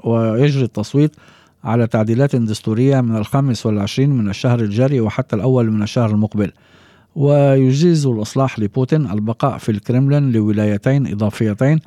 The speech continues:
حتى عام ألفين وستة وثلاثين عندما يبلغ سن الرابعة والثمانين.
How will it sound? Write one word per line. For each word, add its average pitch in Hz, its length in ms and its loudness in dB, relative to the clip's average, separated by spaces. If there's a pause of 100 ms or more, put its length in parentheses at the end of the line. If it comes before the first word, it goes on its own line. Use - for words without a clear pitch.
(300)
حتى - 360 -4
عام 117 260 0
ألفين 131 420 0
وستة 117 560 -2
وثلاثين 110 600 0 (440)
عندما 123 420 2
يبلغ 143 340 0
سن 147 280 0
الرابعة 117 600 2
والثمانين. 110 680 0